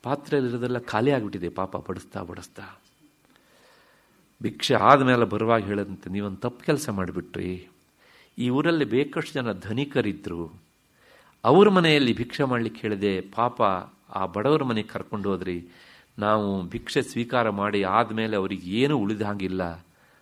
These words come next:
ನಮ್ಮಿಂದಾಗಿ ತೊಂದರೆ ಆಗೋಯ್ತು ಅವರಿಗೆ" ಅಂತ ಶ್ರೀಧರರು ಕಳಕಳಿಯನ್ನೇ ವ್ಯಕ್ತಪಡಿಸರಂತೆ. ಆಗ ಅವರು ಹೇಳಿದ ಮಾತು, ಆ ಶಿವಭಟ್ರು ಅನ್ನೋರು, "ಉದ್ದೇಶಪೂರ್ವಕವಾಗಿ ನಿಮ್ಮನ್ನು ನಾನು ಅವ್ರ ಮನೆಗೆ ಕರ್ಕೊಂಡು ಹೋಗಿದ್ದೇನೆ.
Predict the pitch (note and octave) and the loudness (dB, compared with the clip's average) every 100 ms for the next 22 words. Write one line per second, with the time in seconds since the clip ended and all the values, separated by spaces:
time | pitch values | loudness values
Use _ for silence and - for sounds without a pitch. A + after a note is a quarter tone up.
0 | _ F#2+ G#2+ A#2+ A2 G#2+ G2+ G2+ G#2+ D3+ | _ -6 -4 -2 -2 -2 -2 -6 0 2
1 | C3 G#2+ G2+ G2 F#2 F#2+ F2 E2+ E2+ F2+ | 4 2 0 -4 -4 -4 -4 -6 -8 -10
2 | - A#2+ C3+ A#2 G2 F2+ - G2+ B2 C3 | -6 -2 0 0 -2 -2 -2 -2 0 0
3 | A#2 G2 F#2+ F2 - F2+ F#2 F2+ F#2 - | 0 0 -4 -6 -8 -8 -8 -10 -10 -12
4 | - - _ _ _ _ _ _ _ _ | -14 -20 _ _ _ _ _ _ _ _
5 | _ - F#2+ G2 F#2+ G2 F2+ G2+ G2+ F#2 | _ -6 -2 0 0 -2 -2 -2 0 -2
6 | F2 F#2 F#2 F2 - _ - _ _ _ | -2 -6 -8 -16 -18 _ -20 _ _ _
7 | _ - E2+ - B2 A#2+ A#2+ A2+ G2+ G2+ | _ -8 -6 2 4 4 2 0 0 0
8 | F#2+ F2 F2 - _ _ _ _ _ - | -4 -4 -10 -16 _ _ _ _ _ -10
9 | A#2 G#2 F#2+ C#3+ C#3+ C#3 C3 B2+ A#2 A2+ | -10 -6 2 6 6 6 0 -2 -4 0
10 | A2 A2+ A2 G#2 G#2 G2+ G#2 G2+ G2+ G2 | -2 0 0 0 -2 -4 -4 -4 -2 -2
11 | G2 F#2+ G2 F#2+ F#2+ F#2+ F#2+ F2+ F#2 F2 | -2 -2 -2 -4 -6 -6 -8 -8 -10 -10
12 | E2+ F2 - E2 E2 - | -12 -14 -16 -16 -16 -20